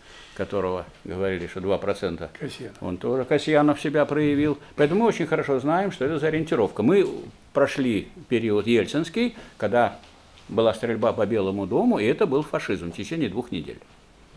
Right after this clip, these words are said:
Speaker 1: То есть никакой, как бьют по своему, из пушек и танковых по своему парламенту, это фашизм. Это люди, которые, так сказать, эту линию фашизма готовы продолжить. Другое дело, что вот Россия не Ливия, и Россия не Югославия,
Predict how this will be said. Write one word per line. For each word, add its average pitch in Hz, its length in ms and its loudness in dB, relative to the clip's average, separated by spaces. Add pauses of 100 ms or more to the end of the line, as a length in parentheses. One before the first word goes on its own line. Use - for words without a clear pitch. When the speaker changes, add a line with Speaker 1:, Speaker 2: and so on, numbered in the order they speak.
(240)
Speaker 1:
То 127 120 6
есть 113 160 4
никакой, 139 440 2
как 120 120 -2
бьют 143 360 0
по 135 100 0
своему, 139 380 0
из 113 100 -2
пушек 185 460 -2
и 92 40 -6
танковых 110 520 0
по 123 120 -2
своему 120 300 -2
парламенту, 185 460 0
это 202 120 0
фашизм. 104 460 -4 (380)
Это 180 240 2
люди, 196 340 2
которые, 95 540 0 (200)
так 95 120 -6
сказать, - 200 -8
эту 147 220 2
линию 139 340 2
фашизма 190 520 -2
готовы 202 340 4
продолжить. 90 560 2 (260)
Другое 143 320 6
дело, 240 280 2
что - 180 -4
вот 120 180 0
Россия 135 580 0
не 135 120 6
Ливия, 143 420 4 (680)
и 101 80 0
Россия 117 360 2
не 226 80 2
Югославия, 92 800 2